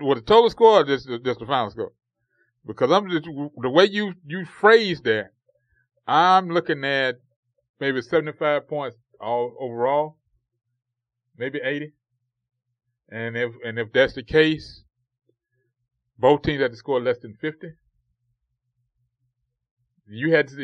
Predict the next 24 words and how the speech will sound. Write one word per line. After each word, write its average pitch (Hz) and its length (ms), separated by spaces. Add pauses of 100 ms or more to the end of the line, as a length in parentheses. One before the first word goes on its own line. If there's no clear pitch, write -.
you 143 140
had 151 140
said 190 220
that, 151 160
so 147 140
apparently 185 420
I'm 165 60
pretty 185 260
<laughs> - 0
close 240 320
to 240 140 (100)
where 226 260
I'm - 80
going 214 460
with 190 160
this. 190 160 (240)
And 170 200
folks, 185 260
I'm 185 80
gonna 175 120
tell 180 200
you, 117 180 (280)
women's 165 240
basketball 156 960